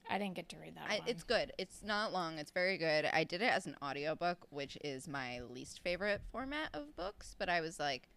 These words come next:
Speaker 1: Yeah.
Speaker 2: I don't know. I, like, it told me it had shipped, and I was like, "I'll do a free Audible book because I'm still waiting, and maybe it'll get here in time." Um,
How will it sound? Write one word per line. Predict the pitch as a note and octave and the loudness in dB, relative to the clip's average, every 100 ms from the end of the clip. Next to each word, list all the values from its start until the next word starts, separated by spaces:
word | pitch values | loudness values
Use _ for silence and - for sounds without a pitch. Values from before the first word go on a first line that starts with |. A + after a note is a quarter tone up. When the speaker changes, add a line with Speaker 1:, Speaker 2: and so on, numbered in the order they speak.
| _ - - - - | _ -20 -14 -6 -2
Speaker 1:
Yeah. | G3+ F3+ F#3 - - | -2 -2 -6 -10 -6
Speaker 2:
I | E3 D3+ | -2 0
don't | C3+ | -2
know. | E2+ E3+ G3 F3+ | -4 -8 -6 0
I, | E3+ E3 D#3+ D#3 D3 - - | 2 2 2 0 -2 -4 -6
like, | D#3 D3+ | -6 -4
it | - E3+ | -6 -8
told | G#3 E3 | -8 -8
me | D#3+ | -6
it | - | -8
had | F#3+ - | -10 -10
shipped, | - B3+ G3+ - E3+ | -4 -2 -2 -6 -8
and | D3 | -6
I | C#3+ C#3 C#3 C#3+ F2+ C#3+ D#3+ | -6 -6 -8 -10 -14 -16 -14
was | D3+ | -6
like, | D3 - | -6 -2
"I'll | E3 F3+ F#3 F3 | 0 0 -4 -8
do | E3 D#3 | -4 -4
a | |
free | - D3+ D3 | -6 -6 -2
Audible | C#3 C3+ - C3 | 0 -2 -6 -8
book | A#2 A#2+ - | -8 -8 -10
because | B2+ B2 A#2+ | -10 -10 -8
I'm | B2 | -10
still | - C3 B2+ | -8 -8 -4
waiting, | B2 B2 B2 | -4 -6 -8
and | C3 | -8
maybe | B2+ B2 | -8 -8
it'll | B2 B2 | -8 -8
get | C3 - | -8 -8
here | F3 E3+ | -6 -6
in | F#3 | -6
time." | A3+ B3 C4 D4+ - - - - - | -6 -6 -6 -10 -20 -20 -20 -10 0
Um, | D#3 C#3+ C3+ C3+ | 2 2 0 -6